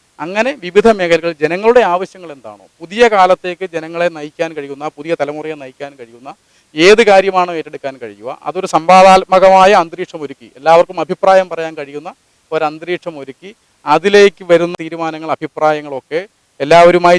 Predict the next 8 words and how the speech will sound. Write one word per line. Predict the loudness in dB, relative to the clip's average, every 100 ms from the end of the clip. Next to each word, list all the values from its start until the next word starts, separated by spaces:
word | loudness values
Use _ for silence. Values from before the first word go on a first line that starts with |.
| 2
ചർച്ച | -2 -2
ചെയ്ത് | -4 -2
ആലോചിച്ച് | -4 -8 -12 -8 -8 -4
എല്ലാവരുടെയുമായ | 2 6 6 6 8 8 8 6 4
തീരുമാനമാക്കി | 2 -2 -2 -4 -8 -10 -14
മാറ്റി | -14 -16 -20 _ -8
ആ | -8
തീരുമാനം | -10 -8 -6